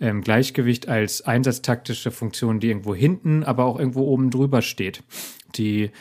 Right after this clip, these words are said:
Einsatzmittel steuert, die nachalarmiert, die, ähm, dokumentiert, die Informationen holt, die eine, die eine Informationszentrale ist und im Endeffekt auch den Knopf drückt oder jedenfalls vorbereitet hin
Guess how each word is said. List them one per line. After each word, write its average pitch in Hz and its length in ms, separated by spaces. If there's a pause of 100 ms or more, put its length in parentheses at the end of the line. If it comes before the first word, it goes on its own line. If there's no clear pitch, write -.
(220)
Einsatzmittel 135 640
steuert, 104 520
die 107 80
nachalarmiert, 110 880 (300)
die, 104 300
ähm, 101 520
dokumentiert, 123 800
die 120 140
Informationen 131 760
holt, 113 220
die 110 80
eine, 104 240 (640)
die 113 460
eine 113 400
Informationszentrale 117 1160
ist 139 220
und 135 80
im 117 120
Endeffekt 131 480
auch 127 140
den 117 180
Knopf 123 320
drückt 131 400
oder 117 200
jedenfalls 117 400
vorbereitet 117 600
hin 123 320